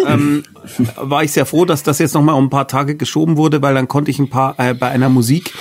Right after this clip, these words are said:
Speaker 1: wo ich mich gestern verschlagzeugt hatte und der so ein, so ein sch-, schrecklicher Timing-Wackler war, der mir sehr peinlich war, was ich aber, äh, bei der herkömm-, bei der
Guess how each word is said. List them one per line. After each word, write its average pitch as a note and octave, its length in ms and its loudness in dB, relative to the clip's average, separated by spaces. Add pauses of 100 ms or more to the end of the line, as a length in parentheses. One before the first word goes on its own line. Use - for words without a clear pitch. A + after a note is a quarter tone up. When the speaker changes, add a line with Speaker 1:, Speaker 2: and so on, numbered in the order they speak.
(340)
Speaker 1:
wo B2+ 160 2
ich B2+ 180 -2
mich C3 220 0
gestern C#3 360 0
verschlagzeugt B2+ 920 -2
hatte B2+ 320 -2 (540)
und - 600 -4
der B2 160 0
so C#3 160 2
ein, C3+ 140 2
so D#3 180 0
ein F3 100 2
sch-, - 280 -12
schrecklicher E3 420 -2
Timing-Wackler C3 640 0
war, A2+ 240 0 (380)
der B2+ 100 2
mir C#3 120 4
sehr C3+ 120 2
peinlich E3 320 0
war, C3+ 160 0
was C3+ 140 -4
ich C3+ 100 -2
aber, C3 300 -2
äh, A#2+ 320 -2 (340)
bei C3 160 -2
der A#2 380 0
herkömm-, D#3+ 540 0
bei A#2 100 0
der A2 240 0